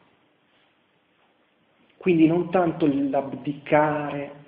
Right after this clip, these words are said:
banale, retorico al sapere, perché l'intelligenza umana non potrà mai capire, perché è limitata, eccetera, ma abdicare perché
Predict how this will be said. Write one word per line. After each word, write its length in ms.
banale, 880
retorico 800
al 160
sapere, 600
perché 340
l'intelligenza 880
umana 440
non 180
potrà 320
mai 260
capire, 600
perché 340
è 20
limitata, 800
eccetera, 540
ma 260
abdicare 840
perché 880